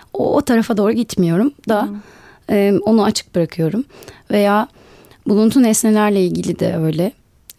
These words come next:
Speaker 1: E, çok, e, nasıl anlatayım? E, çok daha büyük ihtimaller barındırdığını, hani çok daha olanaklı olduğunu düşünüyorum.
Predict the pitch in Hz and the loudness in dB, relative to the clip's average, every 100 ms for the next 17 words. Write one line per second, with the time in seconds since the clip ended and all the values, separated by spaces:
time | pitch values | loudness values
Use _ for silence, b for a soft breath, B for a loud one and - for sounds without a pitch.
0 | - 190 190 190 185 - 220 - - 190 | -4 -2 0 -2 -2 -4 -6 -8 -4 -2
1 | 196 196 202 - B B B _ _ _ | -2 -4 -6 -10 B B B _ _ _
2 | _ _ - - _ - 202 190 185 - | _ _ -20 -20 _ -6 -4 -2 -4 -4
3 | 175 165 - 175 190 - B B B B | -4 -4 -4 -4 -4 -8 B B B B
4 | B 190 185 180 190 - 240 240 233 226 | B -2 0 0 -2 -4 -4 0 0 2
5 | 226 220 220 190 208 208 208 185 175 175 | 0 -2 -4 0 2 2 2 0 0 2
6 | 165 165 156 160 160 170 185 - 165 165 | 2 0 0 -2 0 0 -2 -2 0 0
7 | - - - - 185 185 180 180 185 185 | -2 -10 -16 -4 -2 0 0 2 2 0
8 | - 190 160 - 147 143 - 160 156 170 | 0 0 -2 -4 -6 -6 -4 -2 0 -2